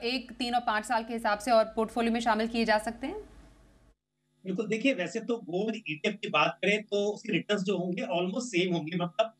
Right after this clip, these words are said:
Speaker 2: अ, एक परसेंट का, अ, फर्क आप देख सकते हैं क्योंकि वो supply and demand की वजह से। अ, लेकिन अगर हम देखें, जैसे equity में कई बार देखते हैं कि एक fund का return जो होता है उसी category का, वो काफी कम होता है, दूसरे का काफी ज्यादा होता है। आपने कई बार देखा हो दस दस परसेंट या उससे भी ज्यादा का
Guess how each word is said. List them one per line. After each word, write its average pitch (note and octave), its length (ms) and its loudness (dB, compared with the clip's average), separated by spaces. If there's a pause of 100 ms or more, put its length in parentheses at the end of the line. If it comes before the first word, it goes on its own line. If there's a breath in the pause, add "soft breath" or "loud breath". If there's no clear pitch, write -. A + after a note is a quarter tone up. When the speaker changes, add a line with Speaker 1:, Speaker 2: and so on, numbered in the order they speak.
(380)
Speaker 2:
अ, E3 280 2
एक F#3 200 0
परसेंट F#3 400 2
का, F#3+ 140 4
अ, F#3 260 -4 (180)
फर्क F3+ 200 0
आप E3+ 160 2
देख E3 160 2
सकते F#3 300 -4
हैं F3 180 2
क्योंकि F3 220 -4
वो E3+ 60 0
supply E3 320 0
and D#3 100 2
demand C#3+ 320 0
की E3+ 120 -2
वजह D3+ 220 2
से। F#3 260 -2 (520)
अ, E3+ 140 4
लेकिन G3+ 500 0 (120)
अगर G3+ 180 2
हम A3 120 0
देखें, G3 300 2
जैसे F#3 140 0
equity F#3+ 340 0
में G#3 180 0
कई F#3 100 2
बार F#3 160 4
देखते E3+ 320 -2
हैं F#3 100 0
कि F3 80 2
एक E3+ 100 -4
fund E3 240 0
का F#3 120 -2
return E3+ 260 2
जो E3+ 100 2
होता E3 280 2
है D#3+ 180 2
उसी G#3 160 -10
category F3 400 2
का, D3+ 300 -6 (380)
वो F#3 140 -4
काफी G#3 340 -2
कम F#3+ 120 0
होता G3+ 280 0
है, - 60 0
दूसरे F#3+ 260 0
का A#3 140 -8
काफी - 300 -8
ज्यादा D#3+ 300 2
होता D3+ 300 -2
है। G#3+ 60 0
आपने E3 300 -4
कई F3+ 160 2
बार F3+ 140 4
देखा E3 220 -2
हो C4 60 0
दस B3 180 0
दस F#3 160 -8
परसेंट E3+ 500 -2
या E3 60 0
उससे D#3+ 180 -4
भी F3+ 100 2
ज्यादा C#3+ 260 0
का - 300 -6